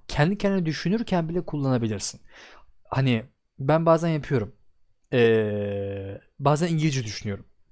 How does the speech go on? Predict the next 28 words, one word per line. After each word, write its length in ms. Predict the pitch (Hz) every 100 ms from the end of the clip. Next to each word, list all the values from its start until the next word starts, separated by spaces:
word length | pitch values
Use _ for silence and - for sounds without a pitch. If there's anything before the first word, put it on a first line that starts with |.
| _ -
Aklımdan 340 | 139 147 175 175
hiç 180 | 185 -
Türkçe 240 | 151 170
geçmiyor 380 | 165 - 110 101
bazen. 220 | 98 104
Aklımdan 360 | 131 139 175 175
tamamen 340 | 190 180 180
İngilizce 360 | 165 156 139 117
konuşuyorum 420 | 113 101 107 101
kendimle. 460 | 110 104 101 101 - _ - - - -
Mesela 360 | 123 131 123
bugün, 360 | 143 139 175 208 127
ee, 560 | 113 110 104 104 104 104
bir, 180 | 127 - _ _ _ _ _
bir, 80 | - - _
bir 140 | 135
şey 220 | - - 190
takılmıştı 460 | 165 - 123 -
aklıma. 260 | 110 120 123
Bir 100 | 131
dersle 400 | 143 156 - 113
ilgili. 280 | 107 - - - -
Yok 220 | 196 202
bir 80 | 196
matematik 540 | 185 185 180 185 - -
kuramı 320 | 175 170 175
ile 220 | 160 120
ilgili. 320 | 101 104 98